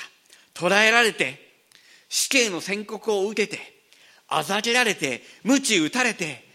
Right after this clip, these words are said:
そして十字架にかけられる。それもローマ帝国の手によって十字架につけられる。そして三日目によみがえるんだ。そのようにお話になっ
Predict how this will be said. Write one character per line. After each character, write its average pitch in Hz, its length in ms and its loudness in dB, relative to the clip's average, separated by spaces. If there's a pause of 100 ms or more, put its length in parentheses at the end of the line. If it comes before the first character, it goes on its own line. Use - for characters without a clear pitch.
(140)
そ 190 160 -8
し - 80 -6
て 226 160 0
十 170 260 -6
字 185 120 -14
架 202 100 -6
に 196 140 -10
か 185 120 -16
け 190 80 -12
ら 208 80 -6
れ 214 140 -4
る。 160 200 -14 (600)
そ 185 160 -2
れ 214 120 6
も 220 160 0
ロ 226 160 4
ー - 20 2
マ 233 140 -4
帝 247 160 -4
国 214 160 -10
の 180 120 -2
手 202 140 -4
に 196 120 -4
よ 165 100 -2
っ - 40 -6
て 202 400 -4 (380)
十 156 200 -4
字 156 100 -14
架 170 120 -4
に 170 120 -6
つ - 120 -14
け 175 80 -10
ら 170 120 -4
れ 190 120 -2
る。 143 160 -12 (460)
そ 160 160 -12
し - 100 -10
て 240 120 -4
三 190 160 -8
日 233 180 -14
目 233 80 -12
に 185 100 -12
よ 131 120 -10
み 180 120 -14
が 214 120 -16
え 226 80 -16
る 190 100 -20
ん 147 60 -20
だ。 - 80 -20 (760)
そ 127 160 -16
の 120 120 -14
よ 117 220 -14
う 117 40 -16
に 160 420 -10 (320)
お - 80 -18
話 107 520 -16
に 175 360 -12
な 113 100 -14
っ - 40 -16